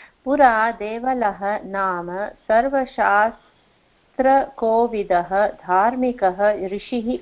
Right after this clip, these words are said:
आसीत्। तस्य सुवर्चला नाम गुणवती कन्यका आसीत्। सुवर्चला यदा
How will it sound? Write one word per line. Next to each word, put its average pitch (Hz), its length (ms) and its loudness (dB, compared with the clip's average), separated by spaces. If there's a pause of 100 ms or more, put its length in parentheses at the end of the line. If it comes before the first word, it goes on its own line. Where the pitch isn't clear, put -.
आसीत्। 156 600 -2 (680)
तस्य 240 680 2 (220)
सुवर्चला 254 760 0
नाम 185 560 -2
गुणवती 220 760 0
कन्यका 208 880 0
आसीत्। 185 840 -2 (1000)
सुवर्चला 233 840 4
यदा 208 800 0